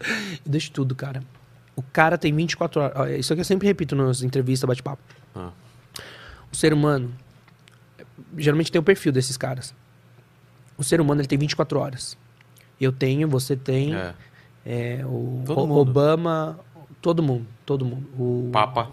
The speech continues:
Speaker 1: o Papa, Leonardo DiCaprio, todo mundo tem vinte e quatro horas.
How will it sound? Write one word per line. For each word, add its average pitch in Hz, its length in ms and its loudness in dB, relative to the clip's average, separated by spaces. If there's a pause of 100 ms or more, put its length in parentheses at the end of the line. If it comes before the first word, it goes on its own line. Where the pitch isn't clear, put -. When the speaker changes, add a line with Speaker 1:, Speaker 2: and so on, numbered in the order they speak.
(120)
Speaker 1:
o 127 180 -4
Papa, 147 580 2 (340)
Leonardo 139 340 2
DiCaprio, 147 500 -2
todo 180 160 0
mundo 180 80 -4
tem 185 100 6
vinte 180 120 0
e - 40 -12
quatro 170 200 4
horas. 127 260 0